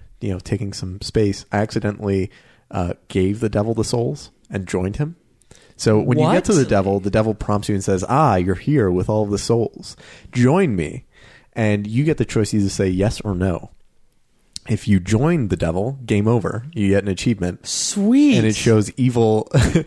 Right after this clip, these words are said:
Speaker 1: it shows evil Cuphead and Mugman, who are now minions of the devil, uh, with him in hell. And if you choose no, you have to fight the devil. Um, so, I mean, I feel like I technically did complete the game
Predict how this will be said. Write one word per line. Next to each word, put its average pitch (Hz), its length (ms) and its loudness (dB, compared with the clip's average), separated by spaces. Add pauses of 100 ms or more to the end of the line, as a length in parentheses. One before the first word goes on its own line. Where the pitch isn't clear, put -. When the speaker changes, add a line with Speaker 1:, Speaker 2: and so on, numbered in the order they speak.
(180)
Speaker 1:
it 131 100 2
shows 127 340 2
evil 120 340 0
Cuphead 113 380 2
and 101 120 -6
Mugman, 92 480 -2 (380)
who 104 100 0
are 95 100 2
now 92 220 0
minions 92 400 -2
of 87 100 -6
the - 100 -6
devil, 87 360 -4 (300)
uh, 85 280 -2 (100)
with 98 300 0
him 92 140 -2
in 82 100 -2
hell. 98 300 -4 (280)
And 98 400 -2
if 95 220 -6
you 98 80 0
choose 90 300 -2
no, 120 480 2
you 98 140 2
have 95 160 0
to - 80 -12
fight 101 240 -2
the - 60 -10
devil. - 360 -8 (540)
Um, 87 440 -2
so, 113 380 0
I 190 140 0
mean, 180 180 0
I 139 140 0
feel 196 260 0
like 147 160 0
I 123 60 2
technically 110 500 -2
did 95 240 -2
complete 127 300 -4
the - 60 -2
game 120 300 -2